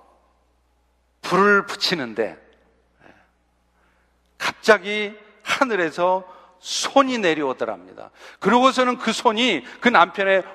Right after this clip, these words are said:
목을 조르는데, 그제서야 그 남편이 생각하기를, "우리 아내가 기도하더니 진짜 아내가 믿는 하나님이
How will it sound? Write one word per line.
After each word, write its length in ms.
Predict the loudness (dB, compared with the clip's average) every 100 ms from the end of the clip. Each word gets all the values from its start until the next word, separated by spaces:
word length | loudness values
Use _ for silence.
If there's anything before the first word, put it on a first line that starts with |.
| 0
목을 480 | 4 4 4 -2 -2
조르는데, 1160 | 0 0 0 -4 -2 0 2 -2 -10 -20 _ -20 -20 -20 -14
그제서야 920 | -2 2 4 4 4 6 6 4 0 -6 -20 -20 -20 _ _ _ _ _ _
그 120 | 0
남편이 480 | 2 0 -2 -8 -6
생각하기를, 920 | -2 0 2 0 -2 -2 -4 -6 -10 -20 -14 -4
"우리 220 | 2 4
아내가 400 | 4 2 0 0
기도하더니 880 | -2 -6 -2 -2 -4 -10 -10 -12 -14 -20 -12
진짜 380 | -2 0 6 6
아내가 320 | 4 2 2
믿는 360 | 0 -4 -6 -6
하나님이 640 | -6 -2 -2 -2 -6 -6